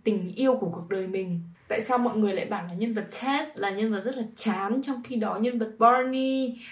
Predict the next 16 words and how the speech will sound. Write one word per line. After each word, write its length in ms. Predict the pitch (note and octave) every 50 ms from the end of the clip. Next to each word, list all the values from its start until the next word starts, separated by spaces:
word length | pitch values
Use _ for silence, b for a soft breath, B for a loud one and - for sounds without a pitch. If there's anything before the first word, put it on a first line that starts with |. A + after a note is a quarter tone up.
| B B B
hay 180 | B - A3+ A3
là 200 | G#3+ G3 F#3+ F#3+ G#3
Robin 420 | A3+ A#3+ B3 A3+ A#3 C4+ C4 B3
hay 120 | A#3+ A#3+
là 140 | A#3 G#3+ G3
Lily 460 | G3+ A3 A#3+ C4 C4+ C4+ C4+ C4 B3+
hay 100 | B3 A#3+
là 60 | A#3 G3+
Marshall 580 | G3+ G3+ A3 A#3+ C4 C4 - - A#3 G#3 G3 F#3 F3+ F3 B B B B
hay 140 | _ - A#3 A3
thậm 100 | B3 A#3+ B3 A3
chí 320 | G#3 - - - G#3 F#3+ G#3+
là 440 | A#3 B3+ A3+ G#3 F#3+ F#3 F#3 F#3 F3 E3+ b b b b b _
những 340 | G#3+ B3 C4 - C4+ - -
cái 360 | - G3+ F#3+ F#3 F#3 F#3 F#3+
người 580 | G3+ A3 A#3+ B3+ A#3+ A3 G3+ F#3 F3+ F3+ E3+